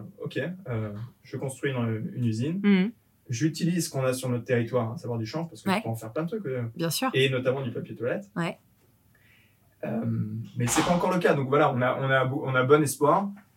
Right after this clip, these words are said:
Speaker 1: Simplement, tu te doutes bien, c'est ce que tu disais, c'est que, euh,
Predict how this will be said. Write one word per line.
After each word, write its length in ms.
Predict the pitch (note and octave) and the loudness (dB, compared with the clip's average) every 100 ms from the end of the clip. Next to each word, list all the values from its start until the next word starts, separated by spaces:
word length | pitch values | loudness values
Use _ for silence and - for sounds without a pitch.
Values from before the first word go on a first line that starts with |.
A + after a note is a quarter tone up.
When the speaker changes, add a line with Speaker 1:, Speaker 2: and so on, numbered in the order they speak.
| - | -16
Speaker 1:
Simplement, 460 | - A#2+ C#3+ C#3 | -8 -2 0 0
tu 140 | - - | 0 -6
te 80 | C3 | -4
doutes 140 | B2+ | -2
bien, 240 | B2+ C3+ | 0 -2
c'est 120 | A2+ A2+ | -2 -8
ce 120 | - | -10
que 0 | A#2 | -8
tu 100 | C3 | -2
disais, 280 | A3+ - C#3+ | -2 -2 -4
c'est 160 | - | -10
que, 100 | |
euh, 60 | - | -10